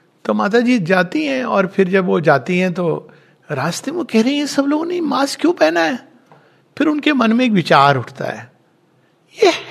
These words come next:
है क्या चीज आखिर? इतने लोग मरते चले जा रहे हैं, है क्या चीज?"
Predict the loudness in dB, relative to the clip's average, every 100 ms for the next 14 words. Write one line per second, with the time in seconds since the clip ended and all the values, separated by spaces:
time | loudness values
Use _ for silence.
0 | -2 2 2 6 6 6 6 6 4 2
1 | -2 -2 -18 _ _ -20 _ -20 _ _
2 | _ _ _ _ _ _ _ 0 4 6
3 | 8 6 6 4 4 4 4 6 4 4
4 | 4 4 4 4 4 0